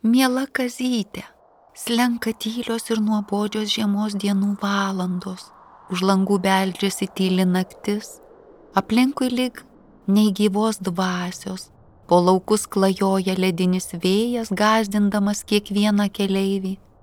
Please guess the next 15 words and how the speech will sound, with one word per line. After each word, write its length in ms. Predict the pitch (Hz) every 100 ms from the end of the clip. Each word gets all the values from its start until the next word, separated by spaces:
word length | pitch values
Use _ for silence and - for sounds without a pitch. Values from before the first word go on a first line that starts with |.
| _
apšerkšnėjusios 1400 | 175 - - 170 - - 175 202 269 262 247 - 233 -
medžių 480 | 214 226 226 208 214
šakelės 800 | - 214 - 214 214 208 202 -
kažką 400 | 202 - - 196 -
tylų 320 | 208 208 196
paslaptingą 960 | - 190 196 185 - 202 196 196 190
kalbasi 640 | 190 190 190 185 185 - 185
tarpusave, 800 | 185 180 - 175 190 175 175 185 - - - - -
tarytum 400 | 208 220 - 240
kažkokią 640 | 226 220 - - 233 233 226
nykią 400 | 220 247 247 233
mums 320 | 220 226 -
nežinomą 640 | 208 208 220 220 220 208 202 - - -
fantastinę 800 | 196 185 196 196 - 190 180 175
pasaką. 880 | - 160 170 190 - 180 - -